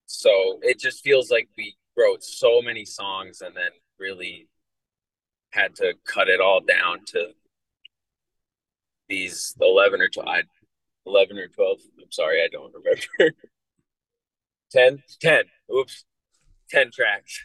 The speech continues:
<laughs> Um, but yeah, so there, there's really, like, a lot of different combinations. Like, you know, when we came out with Bitter, um,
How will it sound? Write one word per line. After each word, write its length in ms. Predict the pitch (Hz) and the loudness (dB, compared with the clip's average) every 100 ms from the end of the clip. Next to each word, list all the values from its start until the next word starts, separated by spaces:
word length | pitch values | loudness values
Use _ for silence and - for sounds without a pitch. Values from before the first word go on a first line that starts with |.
| - | -8
<laughs> 0 | 180 - 165 - _ _ _ _ _ _ _ - | -8 -8 -12 -12 _ _ _ _ _ _ _ -12
Um, 380 | 101 95 90 85 _ _ _ _ _ _ _ _ _ _ | -10 -8 -12 -18 _ _ _ _ _ _ _ _ _ _
but 380 | 104 95 87 - _ _ _ _ _ _ _ _ _ _ _ _ _ _ _ _ _ _ _ _ _ _ _ _ _ _ _ _ _ _ _ _ _ _ _ _ _ _ _ _ | 0 2 0 -4 _ _ _ _ _ _ _ _ _ _ _ _ _ _ _ _ _ _ _ _ _ _ _ _ _ _ _ _ _ _ _ _ _ _ _ _ _ _ _ _
yeah, 220 | 156 151 | 6 6
so 220 | 123 139 | 6 2
there, 220 | 127 147 135 _ _ 135 | 6 6 6 _ _ 0
there's 240 | 131 - | 0 2
really, 280 | 151 143 120 | 4 4 4
like, 200 | 113 110 | 0 0
a 100 | 98 | -4
lot 260 | 110 110 | -4 -6
of 120 | 101 98 _ | -6 -10 _
different 380 | 117 110 101 98 | -4 -2 -4 -6
combinations. 640 | 110 101 95 104 - 101 - | -6 -6 -6 -8 -8 -16 -4
Like, 200 | 95 92 _ _ | -4 -4 _ _
you 120 | 120 | 0
know, 120 | 110 | 2
when 160 | 104 104 | 2 -2
we 120 | 110 | -8
came 260 | - 120 113 | -8 -4 0
out 180 | 104 92 | -2 -2
with 160 | 85 _ | -14 _
Bitter, 420 | 107 101 95 92 _ _ _ _ _ _ _ _ - | 2 2 0 -2 _ _ _ _ _ _ _ _ -6
um, 240 | 90 | -4